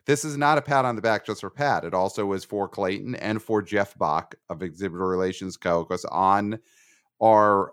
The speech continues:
uh, fall preview episode, we, of course, did the preview for Equalizer three, and we got on the subject of future Equalizer movies, and we said that David Harbour,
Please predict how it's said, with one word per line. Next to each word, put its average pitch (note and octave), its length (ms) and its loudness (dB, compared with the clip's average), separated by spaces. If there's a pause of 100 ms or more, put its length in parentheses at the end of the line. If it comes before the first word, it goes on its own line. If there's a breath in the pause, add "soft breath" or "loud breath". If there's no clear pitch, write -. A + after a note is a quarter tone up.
uh, F#2 240 4
fall C3 380 6
preview G2+ 360 0
episode, F#2 360 -2
we, F2 160 -4
of E2+ 100 -10
course, F#2+ 280 -2
did F2+ 160 -6
the F2 80 -6
preview F2+ 520 -6
for D#2+ 400 -4
Equalizer B2 640 2
three, G#2+ 600 0
and F#2+ 480 -2 (640)
we G#2 260 0
got A#2+ 240 4
on B2+ 140 2
the A2+ 80 -2
subject G#2 560 0
of F#2+ 480 2 (260)
future B2 320 -2
Equalizer G#2 560 0
movies, F2+ 380 -4
and G2 120 -4
we G#2 140 -2
said F#2+ 320 0
that F2+ 220 0
David F2+ 300 0
Harbour, F#2 600 2